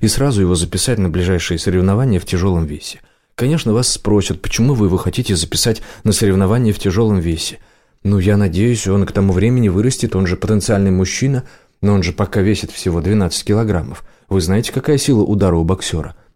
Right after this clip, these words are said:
Тонна на квадратный сантиметр, он не вырастет, его просто убьют. Но я же хочу, чтобы он стал чемпионом.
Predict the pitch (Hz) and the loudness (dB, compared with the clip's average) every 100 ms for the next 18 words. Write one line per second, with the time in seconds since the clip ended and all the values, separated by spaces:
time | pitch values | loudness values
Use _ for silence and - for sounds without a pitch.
0 | - 101 104 123 107 90 95 87 90 95 | -2 2 4 2 2 0 -2 0 0 0
1 | - 104 135 123 95 - 107 98 117 123 | -2 -2 0 0 0 -2 0 2 4 4
2 | 98 123 127 - 87 85 104 - 135 101 | 2 0 -2 -2 -2 -2 -4 0 0 2
3 | 101 - - _ _ - 98 104 101 113 | 0 -4 -18 _ _ -6 -2 0 0 0
4 | 104 123 - 101 110 - 107 - 113 104 | -2 -2 -2 0 0 0 -4 -2 -2 0
5 | 120 101 80 | 0 0 -2